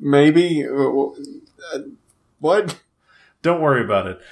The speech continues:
Speaker 2: So, if you also want to get in touch with us on Facebook, you can send us a poke, send us a like, and motherfuck, we forgot to talk about Star Wars.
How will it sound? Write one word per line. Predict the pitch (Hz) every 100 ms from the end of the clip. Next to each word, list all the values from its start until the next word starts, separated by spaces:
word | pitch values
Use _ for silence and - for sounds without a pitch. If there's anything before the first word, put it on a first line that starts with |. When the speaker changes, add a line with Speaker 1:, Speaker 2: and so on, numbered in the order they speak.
| - _
Speaker 2:
So, | - 170 156 156 139
if | 160 156
you | 175 170
also | 147 226 214 131
want | 113 117
to | 117
get | 120
in | 120
touch | 135 120
with | 127
us | 123 120
on | 123 120 110 104
Facebook, | 95 - 165 208 - 135 139 -
you | 117
can | 104 101
send | - - 139 120
us | -
a | 101 - -
poke, | 147 185 - - - _
send | - 156 135
us | 123
a | 117
like, | 98 98 139 170 175 - -
and | - 98 90
motherfuck, | 110 135 123 95 - - - 127 -
we | 120
forgot | - 110 127 117
to | 101
talk | - 135 123
about | 117 98
Star | - - 151 123 117
Wars. | 110 104 92 95 - -